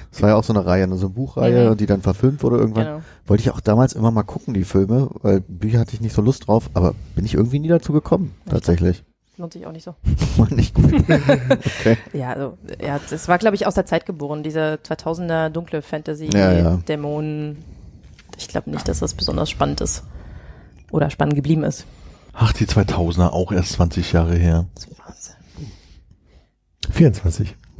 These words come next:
Speaker 2: Oh Gott.
Speaker 3: Mein Abitur, was ich gemacht habe, hat, konnte mittlerweile Abitur machen. Das hatte ich so festgestellt beim Tag der offenen Tür.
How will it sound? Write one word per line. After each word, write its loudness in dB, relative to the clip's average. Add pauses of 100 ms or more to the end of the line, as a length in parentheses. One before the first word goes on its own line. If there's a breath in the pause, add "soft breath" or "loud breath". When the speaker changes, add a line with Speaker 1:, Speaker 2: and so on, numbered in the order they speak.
(180)
Speaker 2:
Oh 0 (160)
Gott. 2 (2250 soft breath)
Speaker 3:
Mein 2
Abitur, 0
was 0
ich -14
gemacht -2
habe, 2
hat, 0
konnte -4
mittlerweile 4
Abitur 0
machen. 2
Das -2
hatte 2
ich -10
so -12
festgestellt -8
beim -6
Tag -10
der -12
offenen -12
Tür. -12